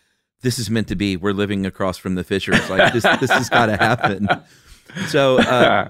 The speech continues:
Speaker 2: <laughs>
Speaker 1: it's been real. My wife has seen it now three times all the way through. It's her favorite show of all time. And we just finished my second run, her third. And it's really interesting to watch it at age thirty and then at age fifty.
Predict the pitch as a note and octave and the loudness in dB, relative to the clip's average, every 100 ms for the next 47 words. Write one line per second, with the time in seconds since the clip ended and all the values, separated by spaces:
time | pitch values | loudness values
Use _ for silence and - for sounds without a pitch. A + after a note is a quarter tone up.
0 | - _ C3+ B2+ - D3 D3 E3 C3 C3 | -10 _ -2 -2 -2 -2 -2 -2 -2 0
1 | D3+ D#3+ A#2+ - A#2+ A2+ G2+ G#2 G2+ G2 | 0 0 -4 -4 -4 -2 -4 -4 -4 -4
2 | - B2 A#2+ G#2+ G#2 G2 F#2+ F#2 F#2+ F#2 | -6 -6 -4 -4 -2 -2 -2 -4 -4 -4
3 | F#2 F2+ G2 G#2 G2 G2+ F#2+ F#2 F#2 - | -4 -6 -8 -6 -6 -6 -6 -4 -6 -6
4 | F2 F2+ F#2 F#2 A2 G#2 - G#2 F#2+ F#2 | -8 -6 -6 -6 -4 -6 -6 -8 -8 -10
5 | - _ _ _ G2 G#2 - B2 A#2+ A2+ | -14 _ _ _ -6 -6 -4 -6 -4 -6
6 | F#2+ F#2 F2 E2+ E2+ G2+ - G2 F#2+ F2 | -6 -6 -6 -8 -8 -10 -4 -2 -2 -4
7 | E2+ _ _ _ - - - _ A2+ A2+ | -8 _ _ _ -16 -16 -20 _ -2 -2
8 | G#2+ A#2 - B2 D3+ D3+ B2 - C3+ - | 0 -2 -2 -4 -2 -2 -4 -6 -8 -4
9 | A2+ G#2 F#2+ G#2+ B2 A2+ G2+ - G2 - | -4 -2 -2 -2 -2 -2 -4 -2 -6 -4
10 | G2+ F#2 - A2 B2 A#2+ F#2+ F2+ - _ | -6 -6 -6 -2 0 0 -2 -6 -10 _
11 | _ _ - G2 G#2+ G#2+ - F#2+ F#2+ - | _ _ -6 -2 0 -2 -2 -4 -4 -6
12 | - D#3+ - E2 D2+ | -6 -8 -8 -16 -16